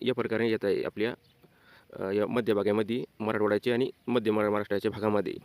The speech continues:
पूर्ण हे मध्य भाग आहे ना, याच्यामध्ये पाऊस शक्यता अधिक बनत आहे. चला मित्रांनो, बघूया सविस्तरपणे माहिती. तर, अ, उद्यापासून छत्रपती संभाजीनगर, अहिल्यानगर, पुणे, सातारा, सोलापूर, धाराशिव, बीड, जालना, बुलढाणा या जिल्ह्यांमध्ये विजांच्या कडकडासह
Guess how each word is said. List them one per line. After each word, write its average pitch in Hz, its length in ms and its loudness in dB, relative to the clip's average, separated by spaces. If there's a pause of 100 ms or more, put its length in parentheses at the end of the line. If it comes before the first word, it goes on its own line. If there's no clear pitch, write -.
(100)
पूर्ण - 280 -6
हे 139 120 2
मध्य 139 260 2
भाग 110 160 4
आहे 110 80 4
ना, 110 220 2
याच्यामध्ये 117 380 -2
पाऊस 107 260 -2
शक्यता 110 240 -2
अधिक 107 160 0
बनत 110 180 0
आहे. 123 120 -2
चला 110 180 -2
मित्रांनो, 110 300 -2
बघूया 104 140 0
सविस्तरपणे 107 400 -2
माहिती. 117 300 0 (680)
तर, 104 100 4
अ, 113 100 6 (600)
उद्यापासून 139 540 4 (760)
छत्रपती 127 300 -4
संभाजीनगर, 131 580 4 (460)
अहिल्यानगर, 123 540 4
पुणे, 123 500 4 (180)
सातारा, 120 440 4
सोलापूर, 117 540 0
धाराशिव, 107 540 -2
बीड, 117 420 2 (240)
जालना, 110 380 2 (160)
बुलढाणा 110 420 -2 (140)
या 110 240 0
जिल्ह्यांमध्ये 113 600 2
विजांच्या 113 480 0 (100)
कडकडासह 120 640 0